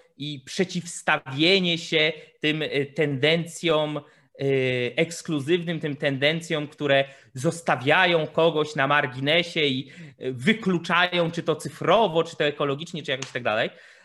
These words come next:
Ale no, inteligentny wzrost to już brzmi super.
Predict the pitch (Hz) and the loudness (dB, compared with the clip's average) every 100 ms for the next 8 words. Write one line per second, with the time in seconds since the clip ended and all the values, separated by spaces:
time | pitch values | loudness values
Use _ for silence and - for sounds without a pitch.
0 | - 151 175 175 170 - 185 175 180 160 | -4 2 4 4 2 2 2 4 4 2
1 | 139 147 202 214 - 165 139 127 151 170 | 0 4 4 2 -2 -8 -8 -4 2 2
2 | 170 - _ 151 151 135 127 131 139 151 | 2 -4 _ 0 0 -2 -6 -10 -8 -4
3 | 135 123 110 123 131 - 165 120 165 | -4 -4 -6 -10 -10 -4 -2 0 0